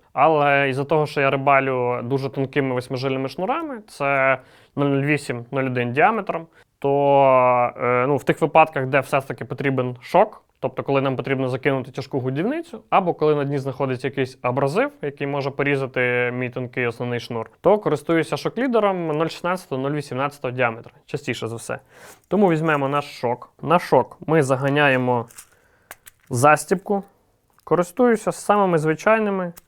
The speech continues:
застібками, які, не знаю, до речі, чому, е, називаються американка.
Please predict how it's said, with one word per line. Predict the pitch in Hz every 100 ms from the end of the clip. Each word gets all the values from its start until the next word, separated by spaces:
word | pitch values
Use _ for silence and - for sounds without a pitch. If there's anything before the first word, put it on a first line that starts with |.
| _ -
застібками, | 120 151 214 - 180 - 165 160 156 - _ _ _ -
які, | 131 139 - 190 190 - _ _
не | 139
знаю, | 135 151 139
до | 139
речі, | 143 139
чому, | 117 147 170 233 - _ - - - - - - -
е, | 135 127 127
називаються | 131 131 135 160 170 156 - 147 135 _
американка. | - 143 147 - 123 110 -